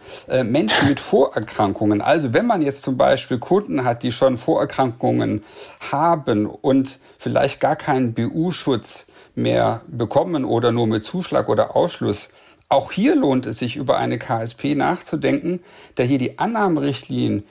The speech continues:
viel mehr Spielraum für eine Versicherbarkeit beziehungsweise auch eine Normalannahme bieten.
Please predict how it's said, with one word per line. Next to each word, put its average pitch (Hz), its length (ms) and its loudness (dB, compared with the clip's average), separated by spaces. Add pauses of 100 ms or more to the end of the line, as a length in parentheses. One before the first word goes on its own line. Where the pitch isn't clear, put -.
(160)
viel 170 200 -2
mehr 135 140 2
Spielraum 185 560 2
für 123 540 0
eine 117 200 -2
Versicherbarkeit 147 840 0
beziehungsweise 123 800 0
auch 127 160 -2
eine 117 160 0
Normalannahme 110 840 -2
bieten. 101 480 -10